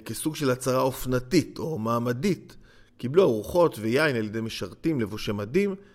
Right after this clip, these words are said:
והורשו לקבל ביקורים קבועים של זונות. בחלק ההמוני, בעלי חובנים צופפו יחד בתאים זעירים, מלוכלכים ומלאים בשרצים.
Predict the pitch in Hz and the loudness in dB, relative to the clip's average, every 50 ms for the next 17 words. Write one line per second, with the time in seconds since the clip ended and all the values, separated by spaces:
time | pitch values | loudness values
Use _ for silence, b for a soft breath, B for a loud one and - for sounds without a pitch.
0 | B B B 120 120 117 - 196 185 170 - 131 131 139 135 123 117 - - 127 | B B B -6 -6 -4 -2 -2 -2 0 0 4 4 4 4 2 -4 -6 -6 -6
1 | 113 143 170 175 - - - 101 98 117 123 123 123 - 110 107 95 95 104 98 | -4 -2 -2 -4 -4 -8 -10 -6 -4 -2 -2 -2 -4 -4 -6 -6 -6 -8 -10 -10
2 | 98 - - - - - - - _ _ b b b b b b b b b b | -10 -12 -14 -16 -20 -20 -20 -20 _ _ b b b b b b b b b b
3 | b b - - 131 127 127 120 - 110 113 101 101 113 120 123 123 127 135 170 | b b -4 0 2 2 2 2 0 -2 -2 -2 -2 -2 0 2 2 2 2 2
4 | 226 277 277 - - - - _ _ _ - 107 117 127 156 160 160 165 151 147 | 2 2 0 -2 -6 -12 -20 _ _ _ -2 0 2 2 2 2 2 0 2 2
5 | 160 165 185 208 233 240 226 - - - - 156 151 147 156 147 135 - - 185 | 4 4 4 4 2 2 -2 -6 -6 -2 0 0 0 0 -2 -6 -6 -4 -2 2
6 | 190 180 180 170 160 143 165 160 143 135 135 135 - 120 123 143 160 151 135 120 | 6 6 6 6 4 2 0 0 0 0 0 0 0 0 2 4 4 4 4 2
7 | 123 123 117 123 123 123 156 147 113 92 - - b b b b b b b b | 2 0 0 2 2 2 4 2 2 0 -2 -10 b b b b b b b b
8 | 101 113 123 131 123 127 123 117 117 117 - - 165 160 151 131 120 117 113 113 | -4 0 0 0 0 0 0 -2 -2 -2 -2 -2 -2 -2 0 -2 -2 -2 -2 -2
9 | 113 117 113 110 107 - - 104 101 - - 95 87 | -2 -2 -4 -4 -6 -6 -8 -10 -10 -10 -10 -12 -12